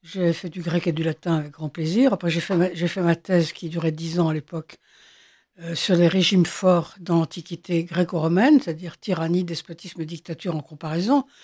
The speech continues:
Donc, j'ai passé dix ans de ma vie sur les textes grecs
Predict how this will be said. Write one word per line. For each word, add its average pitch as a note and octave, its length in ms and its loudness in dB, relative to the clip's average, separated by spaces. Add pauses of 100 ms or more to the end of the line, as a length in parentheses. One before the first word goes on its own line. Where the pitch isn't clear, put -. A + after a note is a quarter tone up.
(280)
Donc, E3 120 2
j'ai E3 100 2
passé E3+ 260 -2
dix F#3+ 300 -4
ans F3 40 6
de E3 60 8
ma D#3+ 140 4
vie B3+ 260 6 (380)
sur F#3 160 2
les F3+ 140 4
textes A3+ 520 -2 (140)
grecs F3+ 500 0